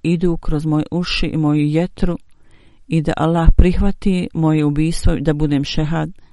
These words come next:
šehid.” I da ljudi dolaze na moj grob i da, i da mole Allaha: „O Allahu, imaj milosti prema njemu.” Kakav je to veličanstven onda položaj, položaj šehida. U bitci na Muta, kad je bio ubijen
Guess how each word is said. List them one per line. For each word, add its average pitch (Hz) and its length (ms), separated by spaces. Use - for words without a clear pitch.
šehid.” 151 460
I 160 120
da 160 100
ljudi 165 300
dolaze 175 380
na 156 80
moj 156 160
grob 160 280
i 156 40
da, 151 180
i 143 180
da 160 120
mole 170 280
Allaha: 160 340
„O 160 80
Allahu, 160 460
imaj 151 300
milosti 139 480
prema 135 300
njemu.” 127 240
Kakav 165 360
je 151 60
to - 180
veličanstven 143 720
onda 135 220
položaj, 127 580
položaj 131 340
šehida. 127 500
U 165 120
bitci 156 340
na 147 120
Muta, 170 360
kad 147 220
je 143 60
bio 135 180
ubijen 180 440